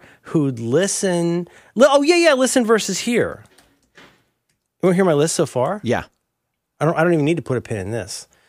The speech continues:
Speaker 1: Uh, well, there's a few that I think you're gonna know.
Speaker 2: Okay.
Speaker 1: Right? Well, what's, what's the first one? It's always the first thing with me.
Speaker 2: Well, I
Speaker 1: What,
Speaker 2: know
Speaker 1: what, what,
Speaker 2: it
Speaker 1: what?
Speaker 2: Okay.
Speaker 1: Yeah.
Speaker 2: No, do
Speaker 1: No.
Speaker 2: it.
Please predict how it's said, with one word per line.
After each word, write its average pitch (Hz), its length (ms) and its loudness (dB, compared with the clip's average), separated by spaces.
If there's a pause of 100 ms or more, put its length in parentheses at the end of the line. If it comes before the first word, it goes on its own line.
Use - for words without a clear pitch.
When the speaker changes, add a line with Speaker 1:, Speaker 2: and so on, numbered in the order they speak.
(240)
Speaker 1:
Uh, 139 420 0
well, 147 120 2
there's 127 100 -4
a 120 40 -10
few 226 240 0
that 127 120 0
I 120 40 -2
think 123 200 -10
you're 95 80 -8
gonna 92 180 -8
know. - 320 -16 (140)
Speaker 2:
Okay. 95 240 -6 (160)
Speaker 1:
Right? 98 260 -6 (300)
Well, 151 100 0
what's, 147 160 -2
what's 175 220 0
the 123 60 -10
first 92 300 -8
one? 92 180 -18 (200)
It's 147 160 -2
always 156 200 2
the 120 60 -10
first - 280 -6
thing 95 160 -6
with 87 160 -14
me. - 160 -18 (120)
Speaker 2:
Well, 131 120 0
I 139 40 6
Speaker 1:
What, 135 60 4
Speaker 2:
know 143 120 4
Speaker 1:
what, 139 80 0
what, 190 120 2
Speaker 2:
it 190 80 -2
Speaker 1:
what? - 500 -4
Speaker 2:
Okay. 90 220 -8 (220)
Speaker 1:
Yeah. 95 220 -6 (120)
Speaker 2:
No, 107 180 -4
do 85 100 -4
Speaker 1:
No. 90 80 -4
Speaker 2:
it. 69 80 -10